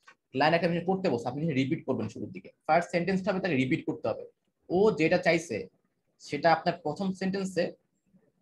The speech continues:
আপনার টাস্ক হচ্ছে জিনিসটাকে রিপিট করবে, ওর কোশ্চেনটাকে রিপিট করবে, রিপিট করে একটা সিনোনিম অ্যাড করে তারপর আপনার সাজেশনটা দিবেন। Then I can see that, uh, এরপর হচ্ছে, uh, you are looking forward or you are looking for, you want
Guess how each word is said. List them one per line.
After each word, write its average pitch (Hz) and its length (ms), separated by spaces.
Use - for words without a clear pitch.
আপনার - 320
টাস্ক 156 280
হচ্ছে 170 160
জিনিসটাকে 151 360
রিপিট 135 340
করবে, 113 240
ওর 175 220
কোশ্চেনটাকে 196 420
রিপিট 143 340
করবে, 104 200
রিপিট 147 380
করে 202 320
একটা 185 220
সিনোনিম 190 420
অ্যাড 160 240
করে 156 260
তারপর 180 340
আপনার 208 300
সাজেশনটা 143 360
দিবেন। - 260
Then 135 140
I 143 140
can 151 160
see 160 200
that, 127 160
uh, 107 180
এরপর 135 300
হচ্ছে, 135 260
uh, 123 340
you 143 100
are 139 160
looking - 300
forward 131 400
or 131 80
you 143 100
are 143 100
looking 139 320
for, 127 180
you 135 120
want 143 140